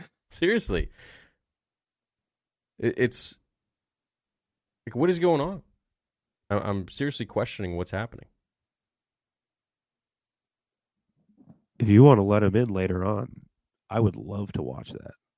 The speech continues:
Speaker 1: Oh, I'll let him in later on, but not right now. I'm doing my thing. We're talking about
Speaker 2: Yeah.
Speaker 1: stuff. We haven't even
Speaker 2: I
Speaker 1: gotten
Speaker 2: mean,
Speaker 1: to super chats or anything.
Speaker 2: I mean, you've, uh, what? You've done this a thousand times of, like, putting out the link and then everybody pops in at the end of the show. It's not a new thing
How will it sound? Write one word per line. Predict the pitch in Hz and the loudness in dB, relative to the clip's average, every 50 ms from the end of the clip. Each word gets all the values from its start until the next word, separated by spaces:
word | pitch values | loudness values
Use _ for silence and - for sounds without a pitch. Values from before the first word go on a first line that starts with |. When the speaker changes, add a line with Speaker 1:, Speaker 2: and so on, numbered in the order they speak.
| _ _ _ _ _ _ _ - | _ _ _ _ _ _ _ 0
Speaker 1:
Oh, | 247 262 220 120 87 - | 2 4 4 4 2 0
I'll | - - 170 214 | -2 0 0 2
let | 240 226 185 | 2 2 2
him | 180 | 2
in | 160 143 | 2 4
later | 131 123 113 98 101 120 | 4 4 4 4 4 2
on, | - - | 0 2
but | - 92 | 0 0
not | 98 107 113 113 | 0 2 2 2
right | 107 98 92 | 2 2 0
now. | 107 143 185 | 0 -2 -2
I'm | 160 120 | -4 -2
doing | 104 120 120 120 | -2 -2 -2 -2
my | 113 110 | -2 -4
thing. | - - 180 185 110 | -4 -8 -8 -6 -8
We're | 90 | -8
talking | 85 - 104 98 - - 113 | -6 -6 -6 -6 -6 -4 -2
about | 104 196 | 0 2
Speaker 2:
Yeah. | 220 165 - - 143 135 | 2 2 2 0 -2 -4
Speaker 1:
stuff. | - - 208 - - - 392 - - - 349 _ _ _ - | -2 -2 -4 -4 -2 -4 -4 -4 -4 -8 -10 _ _ _ 0
We | 120 139 | 2 4
haven't | 147 147 147 | 4 4 2
even | 139 131 | 2 2
Speaker 2:
I | |
Speaker 1:
gotten | 120 107 101 | 2 2 0
Speaker 2:
mean, | 104 98 | 0 -4
Speaker 1:
to | |
super | - - 147 - 120 | -4 -6 -6 -6 -6
chats | - - 110 104 101 - | -4 -2 -2 -2 -2 -2
or | 107 | -4
anything. | 131 180 156 - - - - _ _ _ _ _ _ _ - | -2 -2 -4 -6 -8 -12 -18 _ _ _ _ _ _ _ -4
Speaker 2:
I | - 143 | -2 -2
mean, | 170 175 160 | -2 0 -2
you've, | 165 170 147 139 _ _ - | -2 -4 -4 -6 _ _ -4
uh, | 135 135 120 | -4 -4 -4
what? | - 131 131 127 107 101 | -4 -2 -2 -2 -2 -2
You've | 104 110 113 110 | -8 -8 -6 -4
done | 123 123 127 | -4 -4 -4
this | 123 120 - - - - | -4 -8 -8 -10 -12 -12
a | 107 | -10
thousand | - - 117 120 123 131 135 127 | -8 -4 -4 -4 -4 -6 -8 -6
times | 135 131 135 139 131 117 | -4 -4 -4 -4 -6 -10
of, | 120 104 | -12 -8
like, | 113 107 104 98 _ _ - | -8 -10 -10 -10 _ _ -2
putting | - 131 120 120 120 | 0 0 -2 -6 -6
out | 120 117 | -8 -6
the | - 117 | -6 -8
link | 110 117 131 139 - | -8 -8 -8 -10 -12
and | 123 110 | -12 -10
then | 110 110 | -10 -8
everybody | 110 110 113 107 110 110 104 | -6 -6 -6 -6 -6 -8 -4
pops | - 117 110 110 - - | -2 -4 -4 -4 -6 -10
in | 117 | -12
at | 110 - | -10 -10
the | - 107 | -8 -10
end | 113 113 | -10 -10
of | 107 | -12
the | 113 | -12
show. | - - 123 131 151 | -8 -4 -4 -4 -4
It's | 156 - - | -4 -6 -6
not | 143 139 | -6 -6
a | 113 | -6
new | 104 104 113 135 127 123 113 104 - 101 98 | -6 -4 -4 -4 -4 -6 -10 -14 -14 -10 -8
thing | 120 151 156 101 101 104 | -6 -6 -6 -8 -10 -14